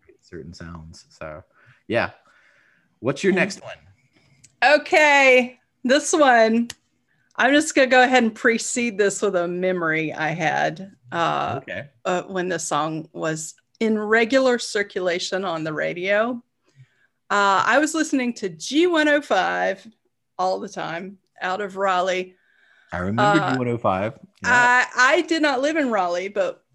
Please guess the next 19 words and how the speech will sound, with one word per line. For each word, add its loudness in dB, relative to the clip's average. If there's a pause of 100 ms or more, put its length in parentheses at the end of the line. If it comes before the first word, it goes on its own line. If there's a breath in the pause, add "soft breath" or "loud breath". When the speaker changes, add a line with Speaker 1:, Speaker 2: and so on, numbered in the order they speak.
Speaker 2:
I 0
was -8 (240)
close 2
enough 0
to -4
it -6
that -12
we -10
got -8 (120)
the -6
G -12
one -8
oh -10
five -12
signal -12
where -8
I -8
lived. -10 (460)
And 2